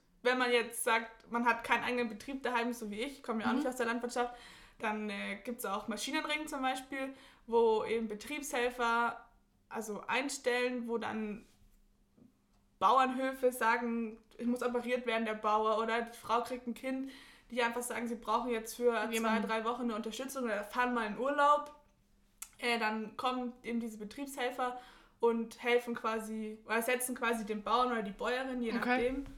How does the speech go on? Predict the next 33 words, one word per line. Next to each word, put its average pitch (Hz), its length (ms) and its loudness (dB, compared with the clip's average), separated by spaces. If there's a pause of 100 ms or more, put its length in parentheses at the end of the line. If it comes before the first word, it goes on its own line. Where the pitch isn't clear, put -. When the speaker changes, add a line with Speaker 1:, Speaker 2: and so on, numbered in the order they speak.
(840)
Speaker 1:
Ja, 254 120 2
du 247 80 4
kannst 277 260 -2
auch, 262 440 2
äh, 233 360 4
ins 226 160 0
Amt 285 280 0
gehen 285 180 2
natürlich, 294 400 -2
ins 226 120 -2
Landwirtschaftsamt. 277 800 -2 (160)
Also 220 180 -2
es - 100 -10
gibt - 180 -6
ganz 254 220 2
viele 240 140 -4
Möglichkeiten. 240 420 -2
Du 220 80 -4
musst 269 320 -2
nicht 240 220 -2
in 233 180 -2
der 202 160 -2
praktischen 226 560 -4
Landwirtschaft 214 560 -4
bleiben. 214 240 6
Speaker 2:
Landwirtschaftsamt 214 1000 0
ist 226 400 -4
was? 214 340 -4 (280)
Speaker 1:
Äh, 220 340 2 (640)
ja, 220 300 0
zuständig 247 520 -2
eben 226 240 -2
für 220 540 -2